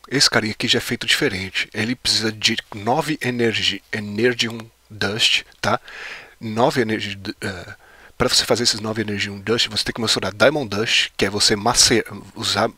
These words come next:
Diamond no Macerator, tá? Ah, mas o negócio vai gerar isso. Bom, v-, façam os crafts, tá? Dá uma olhada nos craftings, eu não vou ficar mostrando tudo, não sei, meu, meu Deus. Então vou precisar um circuito,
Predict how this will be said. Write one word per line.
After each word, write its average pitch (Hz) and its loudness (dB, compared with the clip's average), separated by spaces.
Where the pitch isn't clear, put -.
Diamond 104 2
no 104 -4
Macerator, 110 0
tá? 233 0
Ah, 107 -6
mas 107 0
o 123 -10
negócio 117 -2
vai 120 2
gerar 131 2
isso. 101 -2
Bom, 127 -4
v-, 113 -12
façam 160 0
os - 4
crafts, - 2
tá? 117 0
Dá 107 0
uma 151 0
olhada 120 0
nos 117 0
craftings, 95 -4
eu 110 -8
não 117 -10
vou - -8
ficar - -2
mostrando 104 -2
tudo, 98 -8
não 104 -8
sei, 156 0
meu, 185 -6
meu 127 -6
Deus. 95 -6
Então 113 -2
vou 117 -6
precisar - -4
um 160 -6
circuito, - -2